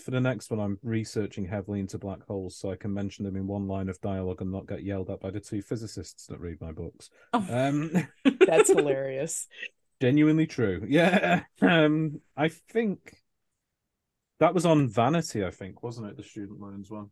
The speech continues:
Speaker 1: No, it was on Love. It was on, it was from On Love because
Speaker 3: On
Speaker 1: that was about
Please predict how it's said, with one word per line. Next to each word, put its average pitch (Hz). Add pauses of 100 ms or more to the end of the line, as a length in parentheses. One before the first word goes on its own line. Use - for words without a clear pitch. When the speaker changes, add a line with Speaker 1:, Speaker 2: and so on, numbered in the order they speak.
Speaker 1:
No, 170
it 156
was 147
on 160
Love. 151 (260)
It 117
was 113
on, 120
it 113
was 107
from 120
On 107
Love 104 (220)
because 101
Speaker 3:
On 208
Speaker 1:
that -
was -
about 175